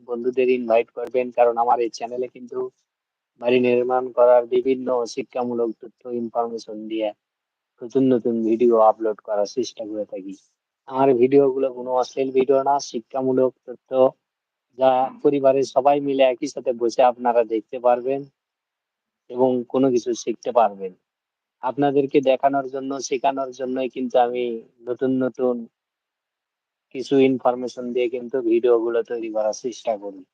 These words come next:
তো আপনারা অনেকেই অনেক ভালোবাসা দিয়েছেন, আপনাদের ভালোবাসায় আমি মুগ্ধ। আপনাদের প্রতি আমি চিরকৃতজ্ঞতা প্রকাশ করছি। আর সেই ভালোবাসার জন্য কিন্তু আমি প্রত্যেক দিনই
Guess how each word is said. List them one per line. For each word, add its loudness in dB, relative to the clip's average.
তো -12
আপনারা 2
অনেকেই 2
অনেক -2
ভালোবাসা 4
দিয়েছেন, -2
আপনাদের -2
ভালোবাসায় 2
আমি -8
মুগ্ধ। -8
আপনাদের 0
প্রতি -20
আমি -6
চিরকৃতজ্ঞতা -10
প্রকাশ -4
করছি। -6
আর -2
সেই 0
ভালোবাসার 0
জন্য -6
কিন্তু -4
আমি 2
প্রত্যেক -10
দিনই 0